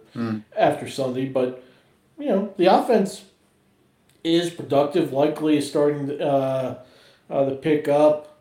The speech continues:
Speaker 2: Uh, you're, you can see the signs on the running game that you alluded to.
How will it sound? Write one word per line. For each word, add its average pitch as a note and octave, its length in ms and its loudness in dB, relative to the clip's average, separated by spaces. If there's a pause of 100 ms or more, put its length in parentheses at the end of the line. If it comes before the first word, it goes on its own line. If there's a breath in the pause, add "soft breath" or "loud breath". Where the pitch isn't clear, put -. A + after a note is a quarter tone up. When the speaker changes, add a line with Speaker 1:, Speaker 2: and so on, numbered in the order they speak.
(100)
Speaker 2:
Uh, D3 360 -4
you're, B2+ 240 -8
you C3 140 -16
can B2 140 -10
see D3 200 -2
the C3 80 -6
signs C#3+ 380 -2
on C#3 80 -4
the C3 80 -6
running C#3+ 300 0
game C#3+ 260 0
that C#3+ 140 -6
you C#3 160 -2
alluded C3+ 380 -4
to. C3+ 440 -4